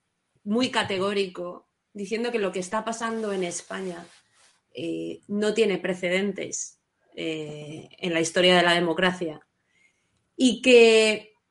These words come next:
ese mensaje se lanza con una moción de censura que, infructuosa o no,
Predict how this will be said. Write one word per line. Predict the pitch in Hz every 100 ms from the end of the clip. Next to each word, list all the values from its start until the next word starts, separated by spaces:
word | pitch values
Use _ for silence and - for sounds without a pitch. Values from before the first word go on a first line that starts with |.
| _ _ _
ese | 247 240 269
mensaje | 240 240 247 262
se | 233
lanza | 202 214 226 233
con | 208
una | 170 190
moción | 190 165 185 190
de |
censura | 185 185 180 196 190 196 - _ _ _ _
que, | 202
infructuosa | 175 196 185 185 190 185 185
o | 175
no, | 202 202 196